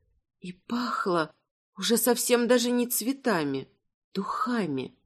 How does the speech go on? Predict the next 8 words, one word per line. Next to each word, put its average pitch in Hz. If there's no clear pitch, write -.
теми 214
мерзкими, 196
которые 247
Гаррет 202
на 190
прошлой 202
неделе 214
преподнёс. 190